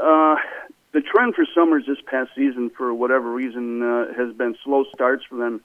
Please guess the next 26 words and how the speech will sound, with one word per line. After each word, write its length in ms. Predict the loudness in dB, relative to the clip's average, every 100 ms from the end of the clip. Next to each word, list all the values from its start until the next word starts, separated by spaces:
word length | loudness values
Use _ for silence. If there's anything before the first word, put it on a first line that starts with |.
| -16 -20 -20 -4
Uh, 400 | -4 -2 0 0 -2 -8 -2
their 160 | 0 0
first 320 | 0 -2 -2
quarter, 840 | 0 4 6 6 2 0 -4 -6 -6
they're, 280 | 0 2 0 -4 _ _ _ _ _ _ _ _ _ _ _
they've, 220 | 2 4 4
uh, 120 | 2
they've 300 | 2 0 -2 -12 _ -6
tend-, 220 | 0 0 0 _ 0
tended 300 | 2 2 0
to 200 | -4 -2
keep 160 | -2 -4
the 60 | -2
game 240 | -2 -4
close 320 | -4 0 0 0
with 100 | -4
their 140 | -2
opponents, 420 | -2 0 0 0 -2 -8 -10 -8 0
and 100 | 2
it 20 |
was 160 | 4 4
more 200 | 6 6
of 80 | 4
the 100 | -2
same, 400 | 2 4 4 4
uh, 460 | 2 4 4 4 2